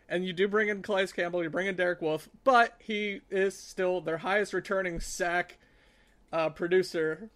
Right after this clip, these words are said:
by an astronomical margin <laughs> compared to everyone else on the team. Uh, so, that, you know, pass rush is a premium position in this league, and you're gonna have to pay a ton of money for good pass rushers. Uh,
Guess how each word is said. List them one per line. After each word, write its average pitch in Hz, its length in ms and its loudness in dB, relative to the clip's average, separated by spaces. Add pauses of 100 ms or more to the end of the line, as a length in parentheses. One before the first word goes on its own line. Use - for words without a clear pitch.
(120)
by 175 400 -2
an 156 160 -4
astronomical 185 640 -2
margin 180 560 0
<laughs> - 100 -10
compared 226 480 0
to 233 80 2
everyone 180 340 2
else 180 200 -2
on 165 100 -4
the 214 80 -12
team. 180 320 0 (420)
Uh, 175 440 4 (420)
so, 247 220 6
that, 247 240 4
you 247 100 2
know, 240 180 4 (520)
pass 254 260 0
rush 254 240 0
is 254 240 -4
a 247 60 -2
premium 240 360 -2
position 233 440 -6
in 135 80 -14
this 147 160 -10
league, 135 400 -10
and 160 520 -6
you're 165 300 -2
gonna 170 280 0
have 185 160 2
to 185 80 -6
pay 185 160 -4
a 180 60 -2
ton 180 220 -4
of 175 60 -6
money 180 220 -4
for 170 180 -6
good 175 160 -2
pass 180 300 -4
rushers. 147 520 -10
Uh, 151 300 -6